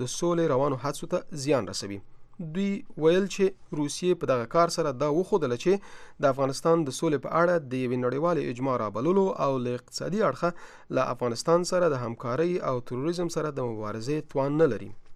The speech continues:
هغوی دا هم ویل چې مسکو ته تللي کسان د ټولو افغانانو استازیتوب نه، بلکې د خپلو خاصو ډلو استازیتوب کوي. راټول شویو کسانو د روسیې په ګډون له ټولو ګاونډیو هیوادونو وغوښتل چې له ټولو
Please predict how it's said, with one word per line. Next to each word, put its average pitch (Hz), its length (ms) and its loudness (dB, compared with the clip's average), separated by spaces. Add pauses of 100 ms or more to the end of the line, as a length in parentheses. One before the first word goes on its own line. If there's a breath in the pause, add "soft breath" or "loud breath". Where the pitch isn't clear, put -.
(540 loud breath)
هغوی 170 280 4
دا 170 100 6
هم 185 160 2
ویل 190 220 0
چې 180 160 0
مسکو 175 340 2 (140)
ته 156 180 2
تللي 165 240 0
کسان 165 480 2
د 135 160 0
ټولو 185 240 4
افغانانو 131 480 0
استازیتوب 113 640 -4
نه، 170 80 6 (400 soft breath)
بلکې 156 420 2
د 120 140 -4
خپلو 123 260 -6
خاصو 185 400 2
ډلو 113 240 -2
استازیتوب 139 560 -2
کوي. - 160 -10 (720 loud breath)
راټول 175 320 4
شویو 220 300 0
کسانو 185 340 2
د 160 120 0
روسیې 156 300 -4
په 156 140 0
ګډون 160 200 2 (120)
له 143 160 -4
ټولو 190 340 2
ګاونډیو 143 480 2
هیوادونو 131 480 0
وغوښتل 185 460 -4
چې 190 120 -2 (280)
له 156 160 -4
ټولو 196 160 0